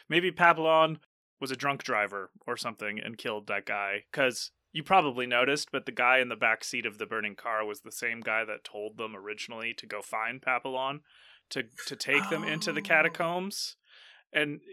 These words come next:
Speaker 1: yeah, like, the shaggy hair, and when they turn around, he's gone, so I think
Speaker 2: Right.
Speaker 1: we're supposed
Speaker 2: He's
Speaker 1: to
Speaker 2: a ghost.
Speaker 1: infer that he was, yeah, like, a ghost or a demon or something,
Speaker 2: <laughs>
Speaker 1: or a spirit. So maybe Papillon was, like,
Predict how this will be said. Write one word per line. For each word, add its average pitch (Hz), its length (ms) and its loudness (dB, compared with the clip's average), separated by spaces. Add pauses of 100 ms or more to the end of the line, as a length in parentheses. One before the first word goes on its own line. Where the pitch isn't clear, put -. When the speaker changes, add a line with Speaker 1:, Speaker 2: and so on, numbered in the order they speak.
Speaker 1:
yeah, 180 220 10
like, 135 180 4
the 151 100 -2
shaggy 131 440 2
hair, 123 340 4
and 110 500 2
when 123 180 -4
they 113 100 0
turn 120 180 -6
around, 107 260 -2
he's 113 140 -10
gone, 110 480 -4
so 107 220 -4
I 104 80 -2
think 107 360 -8
Speaker 2:
Right. 127 200 4 (360)
Speaker 1:
we're 107 60 -10
supposed - 460 -8
Speaker 2:
He's 107 80 -6
Speaker 1:
to 107 80 -2
Speaker 2:
a - 20 -2
ghost. 220 240 -2
Speaker 1:
infer 110 380 0
that 104 160 -4
he 107 100 -6
was, 101 220 -10
yeah, 95 240 -2
like, 90 220 -16
a 101 40 -10
ghost 95 380 -12
or 98 60 -8
a 95 60 -10
demon 95 360 -14
or 98 100 -10
something, 110 460 -2 (260)
Speaker 2:
<laughs> - 140 -18
Speaker 1:
or 113 200 -2
a 101 60 -4
spirit. 98 580 -4 (500)
So - 200 0
maybe 151 360 4
Papillon 135 760 4
was, 117 400 0
like, 113 380 0